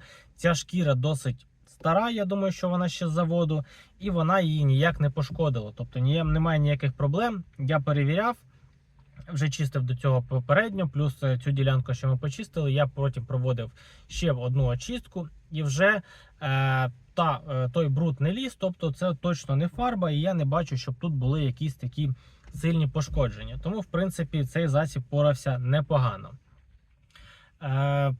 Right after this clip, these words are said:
головний мінус цього засобу — це те, що в Україні немає представника цього бренду, і я не бачив, щоб взагалі завозили цей продукт. Тому, якщо вам цікаво його, то вам потрібно його замовляти десь з Європи, наприклад, з Польщі.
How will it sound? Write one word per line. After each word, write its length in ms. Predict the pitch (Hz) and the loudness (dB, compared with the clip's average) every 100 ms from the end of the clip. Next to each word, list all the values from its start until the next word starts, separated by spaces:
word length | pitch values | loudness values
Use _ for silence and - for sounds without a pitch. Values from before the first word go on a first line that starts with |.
| - - - _ - | -8 -20 -20 _ -4
головний 480 | 143 208 220 233 190 | -2 0 0 0 0
мінус 320 | 196 180 156 | 2 0 0
цього 280 | 175 160 160 | 0 0 2
засобу — 540 | 202 254 - 180 165 | 2 2 -2 -4 -4
це 220 | - 170 147 | -2 -2 0
те, 200 | - 208 | 2 2
що 480 | 196 - 170 175 165 139 | 2 -4 0 2 2 -2
в 40 | 156 | -4
Україні 720 | 147 156 175 233 233 214 196 143 | 0 2 2 0 -4 -6 -6 -2
немає 560 | 143 151 156 156 123 | 2 4 4 2 2
представника 760 | 120 131 - 143 139 156 214 233 | 0 -4 -2 0 2 2 0 -4
цього 340 | - 151 160 | -2 0 2
бренду, 520 | 139 127 180 214 165 | 2 4 4 2 0
і 60 | 139 | 0
я 120 | 160 | 2
не 120 | 165 | 2
бачив, 360 | 135 160 170 135 | 2 2 0 -4
щоб 220 | - 143 | -4 -2
взагалі 460 | 131 139 131 151 180 | 2 2 4 2 2
завозили 760 | 139 123 147 151 143 135 131 - - - | 2 2 2 2 2 2 0 -2 -18 -18
цей 240 | - 160 156 | -2 0 2
продукт. 500 | 151 143 127 - - - | 2 2 2 -2 -8 -2
Тому, 300 | 147 185 196 | 0 2 0
якщо 380 | 156 - 175 | -2 -2 0
вам 220 | 156 156 147 | 2 2 0
цікаво 500 | - 131 165 214 220 | -4 0 0 0 -2
його, 220 | 185 160 | -2 -2
то 140 | 135 | 0
вам 200 | 135 170 | 0 0
потрібно 440 | 147 127 156 151 135 | 0 -2 -2 0 2
його 200 | 135 143 | 2 2
замовляти 580 | 127 120 123 151 139 | 2 0 2 0 0
десь 260 | 117 127 139 | -2 0 0
з 100 | 117 | -2
Європи, 400 | 110 123 156 135 | -2 -2 -2 -2
наприклад, 480 | 113 104 135 127 117 | -4 -2 -4 -4 -8
з 40 | |
Польщі. 480 | - 135 104 - - | -6 -6 -6 -10 -20